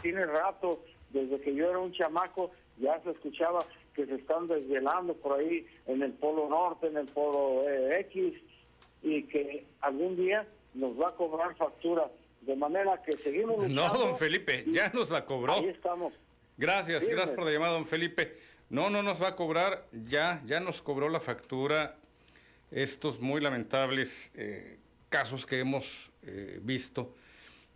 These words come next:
Speaker 2: de inundaciones, eh, sobre todo inundaciones y, y algunos otros,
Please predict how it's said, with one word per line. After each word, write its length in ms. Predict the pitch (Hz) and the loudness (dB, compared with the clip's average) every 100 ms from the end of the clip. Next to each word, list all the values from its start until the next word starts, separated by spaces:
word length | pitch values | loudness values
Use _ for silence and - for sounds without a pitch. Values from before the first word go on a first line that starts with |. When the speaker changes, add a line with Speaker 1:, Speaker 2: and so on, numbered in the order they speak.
| - | -12
Speaker 2:
de 340 | - 135 151 156 | -4 0 2 2
inundaciones, 1400 | 156 147 139 135 131 131 123 120 120 120 - - - - - - - - _ - - | 2 2 0 -2 -2 0 2 0 -2 -4 -6 -8 -10 -18 -20 -20 -20 -20 _ -10 -4
eh, 560 | 123 117 117 113 - 120 | 0 2 2 2 0 -2
sobre 200 | 143 151 | 0 0
todo 140 | 202 | 0
inundaciones 920 | 185 156 135 - 131 127 131 - - - | 0 0 -2 0 0 0 -2 -8 -14 -8
y, 260 | 117 113 | -4 -2
y 200 | 117 110 | -2 -2
algunos 500 | 113 113 123 120 - | 0 0 0 -2 -4
otros, 480 | 120 117 110 - - | -6 -4 -8 -8 -16